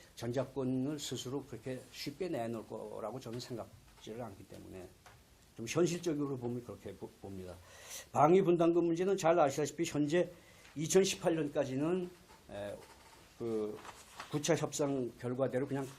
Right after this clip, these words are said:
가게 될 거고, 그게 이천십사 년에 구천이백억 원. 그때서부터,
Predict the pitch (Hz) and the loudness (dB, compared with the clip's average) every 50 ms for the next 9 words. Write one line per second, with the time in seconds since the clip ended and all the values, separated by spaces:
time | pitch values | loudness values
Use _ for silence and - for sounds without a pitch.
0 | - - - - - - - - - - - - 123 120 127 139 127 127 110 113 | -20 -20 -20 -20 -20 -20 -20 -20 -20 -20 -8 -4 -2 0 0 0 0 0 -2 -2
1 | 117 113 117 113 - 135 143 180 175 - - - - - - - - - - - | -2 -2 -2 -2 -4 0 2 2 2 2 -2 -8 -20 -20 -20 -20 -20 -20 -20 -20
2 | - - - 139 139 - 165 160 160 - 131 - 175 160 143 147 170 170 - 147 | -18 -10 -8 -8 0 2 2 2 2 0 2 4 4 6 6 6 4 2 0 -4
3 | 147 - 160 156 156 147 139 135 135 127 139 131 113 120 117 107 107 107 92 85 | -2 0 2 4 4 4 2 0 0 0 0 0 2 0 -2 -2 -2 -6 -6 -8
4 | 82 87 - - - - - - - - - - - - - - - 143 127 - | -12 -14 -16 -18 -16 -16 -16 -16 -18 -18 -20 -20 -20 -20 -20 -12 -12 -4 2 2
5 | 156 139 165 151 151 143 - 180 202 196 | 4 4 4 2 2 2 2 2 2 2